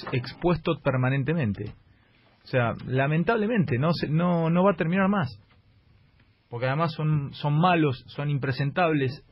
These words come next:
son, eh, inútiles haciendo su trabajo. Entonces, esto va a ser, eh, cada vez peor.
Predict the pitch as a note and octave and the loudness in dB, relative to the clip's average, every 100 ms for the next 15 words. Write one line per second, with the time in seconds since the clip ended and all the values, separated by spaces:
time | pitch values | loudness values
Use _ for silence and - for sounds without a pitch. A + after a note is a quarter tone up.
0 | _ _ _ _ _ - D3 C#3 C3+ B2+ | _ _ _ _ _ -10 -2 0 2 2
1 | A2+ G2+ - _ _ _ - C3+ B2 A2+ | 0 -6 -18 _ _ _ -6 0 2 4
2 | A2 G#2 - D3 D#3+ G#3 D#3 A#2+ A2+ A#2 | 2 0 -4 2 2 4 2 0 0 0
3 | C#3+ C#3 D#3 F3 F3+ F3+ A3+ - - D3+ | 0 0 2 4 4 2 -4 -6 -6 -2
4 | D#3 D#3 - _ _ _ - C#3 F#3+ F3 | 0 0 -4 _ _ _ -4 -2 2 4
5 | C3 - C#3 D3+ - _ _ B2 A2+ G#2+ | 4 2 0 0 -6 _ _ -8 -6 -4
6 | G#2 G2+ - D3 B2+ F#3+ G#2+ | -6 -8 -2 -2 0 0 0